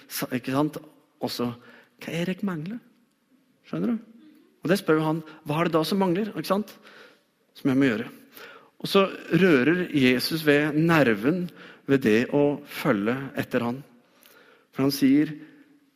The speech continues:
«Vil du være helhjertet? Gå da bort og selg alt det du eier, og gi det til de fattige. Da skal du få en skatt i himmelen. Kom så og følg meg.»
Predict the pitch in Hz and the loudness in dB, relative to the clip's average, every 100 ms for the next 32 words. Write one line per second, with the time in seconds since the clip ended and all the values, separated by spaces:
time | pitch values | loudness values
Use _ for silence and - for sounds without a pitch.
0 | _ _ _ _ _ - - 110 127 147 | _ _ _ _ _ -14 0 0 2 2
1 | 156 165 160 180 113 104 127 - 233 - | 2 0 -2 0 2 0 -2 -4 -8 -10
2 | - _ _ _ _ _ _ _ _ _ | -20 _ _ _ _ _ _ _ _ _
3 | - 120 117 135 143 147 143 - - - | -16 -6 0 2 4 2 0 -6 -8 -18
4 | - _ _ - - - 127 139 147 147 | -18 _ _ -12 -8 -4 -2 -2 -4 -8
5 | - 110 139 139 110 110 127 104 98 123 | -2 -2 -2 -2 -2 0 -2 -2 -2 -4
6 | - 131 107 98 101 135 135 - _ - | -6 -8 -4 -2 0 -2 -6 -18 _ -8
7 | 101 107 135 156 - - 190 - - - | -6 -4 -4 -6 -6 -8 -8 -14 -20 -20
8 | - _ - 104 107 135 180 - 214 226 | -20 _ -10 0 0 2 -2 -6 -6 -4
9 | 196 165 160 123 110 - - 135 113 92 | -4 -4 -2 -4 -4 -10 -6 -2 0 -2
10 | 101 104 - - - _ - 117 120 - | -4 -8 -16 -20 -20 _ -6 0 0 -2
11 | - 151 196 185 - - _ - - 101 | -2 -2 -2 -6 -16 -20 _ -16 -10 -4
12 | 98 110 110 - - 95 92 | -4 -4 -8 -14 -6 -4 -4